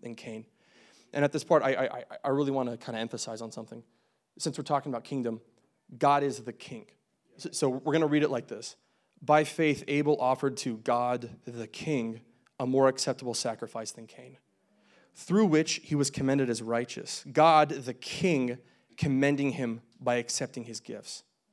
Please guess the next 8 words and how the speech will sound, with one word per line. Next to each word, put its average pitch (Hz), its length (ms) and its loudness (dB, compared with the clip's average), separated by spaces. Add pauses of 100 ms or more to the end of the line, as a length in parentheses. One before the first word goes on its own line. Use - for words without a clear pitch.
(260)
So - 100 -8
the 127 120 -4
king 175 420 0
commended, 120 580 -6
approved 139 640 -6 (220)
of 123 140 -18
Abel, 117 360 -16
right, 131 260 -6